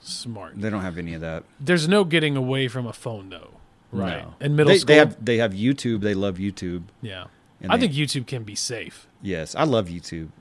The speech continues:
Speaker 2: Like, it can be safe when you have the specific settings on and things like that. But I love YouTube. That's where I consume most of my content, like, as far as video.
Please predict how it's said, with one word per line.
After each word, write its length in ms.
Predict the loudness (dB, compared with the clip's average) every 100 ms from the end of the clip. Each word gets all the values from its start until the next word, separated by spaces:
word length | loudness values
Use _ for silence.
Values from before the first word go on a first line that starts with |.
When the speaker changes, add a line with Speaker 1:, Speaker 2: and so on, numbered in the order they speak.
| _ -4
Speaker 2:
Like, 220 | -2 -2
it 160 | -4
can 200 | 0 0
be 140 | 0 -2
safe 400 | -2 -2 -4 -8 -20 -12
when 140 | -8
you 100 | -4
have 180 | -4 -6
the 200 | -8 -10 -14 _ _ _ _ _ _ _ -18
specific 500 | -8 -6 -4 -6 -4
settings 420 | -2 0 -2 -2
on 300 | -2 -2 -4
and 100 | -6
things 220 | -8 -8
like 160 | -10 -4
that. 300 | -2 -2 -6 _ _ _ _ _ _
But 140 | -10 -4
I 120 | -2
love 260 | 2 2 2
YouTube. 360 | -2 -4 -2
That's 200 | -2 -2
where 60 | -2
I 40 |
consume 400 | -4 -6 -6 -6
most 320 | -4 -4 -6 -6
of 60 |
my 140 | -8 -12
content, 640 | -14 -12 -10 -12 -14 -14 -14
like, 120 | -14
as 80 | -10
far 200 | -6 -6
as 80 | -6
video. 560 | -12 -8 -4 -4 -6